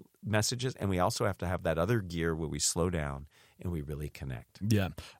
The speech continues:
Speaker 2: Um, I mean, I bring this up because my show sometimes, I,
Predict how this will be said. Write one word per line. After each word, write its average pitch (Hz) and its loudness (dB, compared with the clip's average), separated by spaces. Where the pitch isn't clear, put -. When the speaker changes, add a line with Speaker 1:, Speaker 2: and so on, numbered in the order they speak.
Speaker 2:
Um, 143 10
I 147 8
mean, 170 8
I - 12
bring 233 12
this 233 8
up 143 10
because 113 6
my 120 6
show 90 6
sometimes, 104 6
I, 104 -2